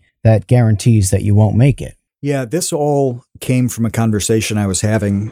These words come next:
Speaker 2: with, oh, I gotta start the timer. Ooh. This all came from a conversation I was having with Charles Kahn. Uh, and he made such a good point that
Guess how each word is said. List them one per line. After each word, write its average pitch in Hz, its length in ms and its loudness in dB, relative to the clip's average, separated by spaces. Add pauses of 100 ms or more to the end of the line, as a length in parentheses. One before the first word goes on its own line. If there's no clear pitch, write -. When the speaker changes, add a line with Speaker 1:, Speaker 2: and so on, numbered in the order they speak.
Speaker 2:
with, 92 340 -8
oh, 120 80 -2
I 123 80 0
gotta 110 140 -2
start 90 240 -4
the - 80 -16
timer. 90 480 -8 (260)
Ooh. 156 220 -6 (640)
This 165 180 4
all 214 140 2
came 220 180 -4
from 180 160 -6
a 151 40 -6
conversation 123 640 -2
I 113 160 -4
was 131 180 -2
having 107 520 0
with 98 640 -2
Charles 120 400 0
Kahn. - 320 -14 (340)
Uh, 107 420 -4 (380)
and 117 380 2 (160)
he 190 320 0
made 113 400 2 (320)
such - 320 -4
a 135 60 0
good 117 300 -4
point 98 380 -6
that 95 320 -8